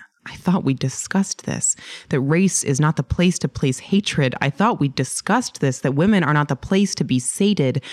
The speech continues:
I thought we discussed this, that children are not the place to be jaded. Because every child knows in her bones what it is to have a mother who loves her.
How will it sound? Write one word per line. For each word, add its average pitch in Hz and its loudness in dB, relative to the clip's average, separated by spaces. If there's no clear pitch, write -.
I 165 2
thought 190 2
we 160 2
discussed - -2
this, 151 0
that - -2
children 208 2
are 165 0
not 190 2
the 160 -6
place - 0
to 156 0
be 160 2
jaded. 143 2
Because 180 0
every 202 4
child 190 2
knows 185 4
in 151 2
her 143 2
bones 165 2
what 147 2
it 147 0
is 196 4
to 156 2
have 139 0
a 139 2
mother 170 4
who 147 2
loves 185 2
her. 131 2